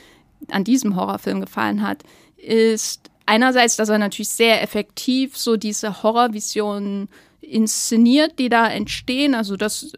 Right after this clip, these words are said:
äh, so dieses, was man so kennt auch, ne, man schaut in den Spiegel und auf einmal ist das, was man sieht, nicht das, was man da erwartet. So diese klassischen Horrorelemente, die hier aber auch,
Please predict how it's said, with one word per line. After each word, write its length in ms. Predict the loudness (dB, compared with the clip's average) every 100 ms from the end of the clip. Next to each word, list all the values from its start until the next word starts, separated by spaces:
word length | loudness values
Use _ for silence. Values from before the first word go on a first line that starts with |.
| -10
äh, 280 | -8 -6
so 240 | -6 -8 -10
dieses, 560 | -8 -6 -6 -6 -8 -4
was 160 | 0
man 160 | 2 2
so 120 | 2
kennt 400 | -2 0 0 0
auch, 260 | -2 -2 -2
ne, 100 | -4
man 140 | -4
schaut 200 | -4 -4
in 60 | -4
den 80 | -4
Spiegel 440 | -6 -4 -2 -2
und 200 | -2 -6
auf 140 | -8 -8
einmal 260 | -6 -6
ist 140 | -6 -6
das, 160 | -6
was 120 | -4
man 160 | -2 -2
sieht, 200 | -2 -4
nicht 180 | -4 -4
das, 160 | -6 -4
was 140 | -4
man 160 | -2 -2
da 100 | -2
erwartet. 640 | -2 0 -2 0 -2 -2
So 160 | 0 0
diese 300 | -2 -6 -8
klassischen 460 | -6 -6 0 0 0
Horrorelemente, 720 | 0 -2 0 0 0 -2 -4
die 120 | -10
hier 300 | -4 -2 0
aber 260 | 0 2 2
auch, 220 | 0